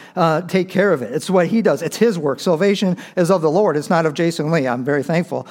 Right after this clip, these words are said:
for that. We gotta be perseverant in our planting. Uh, what if they reject the message? Look, they did. That's why Jesus is <laughs> giving us this parable. For three chapters now, a bunch of people had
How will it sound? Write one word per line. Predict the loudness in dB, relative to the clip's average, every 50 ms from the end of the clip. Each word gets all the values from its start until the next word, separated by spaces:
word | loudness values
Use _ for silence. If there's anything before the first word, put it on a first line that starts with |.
| -16 -16 -6
for | -2 0 2 2 2
that. | 0 0 -2 -6 -10 -18 _ _ _ _ _ _ _ _ _ _ _ _ -6
We | -2
gotta | 0 0 2
be | 2 0 -2
perseverant | 0 0 -2 0 0 -2 0 2 2 2 2 2 0 -4 -8 -14 -20 _ _ -4
in | -2
our | 0 0 0 0 0 -2 -4 -8 -16 -8
planting. | -4 -2 -2 -2 -2 -4 -6 -8 -10 -10 -12 -16 _ _ _ _ _ -10 -4
Uh, | -2 0
what | 0 0 0
if | 0 -2
they | -2 -2
reject | -4 -4 -2 -2 -2 -2 -2
the | -4 -4
message? | -2 -2 -2 -4 -6 -12 -16 -18 -12 -6
Look, | -4 -4 -4 -4
they | -6 -8 -8
did. | -6 -8 -8 -6 -6
That's | -8 -10 -8 -8
why | -8 -8
Jesus | -8 -8 -8 -6 -6 -6 -6 -6
is | -6 -6
<laughs> | -4
giving | -2 -2 0 0 0
us | -2 -4 -8 -10
this | -12 -12 -12
parable. | -10 -8 -8 -8 -8 -10 -12 -14 -14 -16 _ _ _ -20 -6
For | -4 -2 -2
three | -2 -2 -4
chapters | -2 -2 -4 -4 -4 -6 -8 -6
now, | -4 -4 -4 -4
a |
bunch | -2 -4 -4 -4 -6
of | -8 -10
people | -10 -8 -6 -6 -4
had | -2 -2 -4 -4